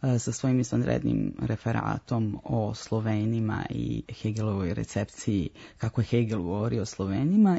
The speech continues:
i ja. E, inače je, ovaj, taj kongres bio, e, na njemu su bili ruski filozofi i, e, onaj naj-, <clears throat>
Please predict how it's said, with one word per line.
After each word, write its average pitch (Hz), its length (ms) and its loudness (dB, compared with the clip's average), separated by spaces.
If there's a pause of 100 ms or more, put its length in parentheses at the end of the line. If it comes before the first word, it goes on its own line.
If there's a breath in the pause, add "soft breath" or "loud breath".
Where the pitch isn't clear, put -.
i 156 180 8
ja. 104 140 4 (840 loud breath)
E, 123 420 4
inače 135 760 4
je, 123 400 0 (100)
ovaj, 120 320 -2
taj 117 180 0
kongres 113 460 -2
bio, 107 420 -2
e, - 40 -8 (720)
na 123 320 0
njemu 113 220 0
su - 140 -10
bili 107 200 -4
ruski 147 360 0
filozofi 147 1040 4
i, 143 320 4
e, - 40 -4 (640)
onaj 131 540 2
naj-, 135 500 4 (120)
<clears throat> 196 300 8